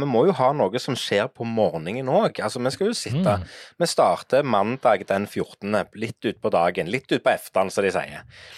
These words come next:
Speaker 1: Og så skal vi
Speaker 2: Ja.
Speaker 1: holde det gående utover natta og ut i de sene nattetimer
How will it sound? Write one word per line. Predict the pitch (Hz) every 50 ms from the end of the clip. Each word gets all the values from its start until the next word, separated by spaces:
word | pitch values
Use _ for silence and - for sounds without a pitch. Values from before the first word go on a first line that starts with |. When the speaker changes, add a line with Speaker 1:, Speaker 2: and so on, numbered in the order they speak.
| - - -
Speaker 1:
Og | - 139
så | 165
skal | 165 - 185
vi | 175 180
Speaker 2:
Ja. | 151
Speaker 1:
holde | 151 147 135 131 131
det | 139 131
gående | - 135 117 98 87 85 90 107 123 127 104
utover | 101 98 101 123 - - 113 104 104
natta | 98 95 92 - - _ - -
og | 120 104 98 92 92 98 104 87
ut | 90 87 98 117 117 -
i | 110 101
de | 104 107
sene | 110 - - 110 104 90 80 90 101 101
nattetimer | 87 - - - 87 - 113 110 104 95 87 82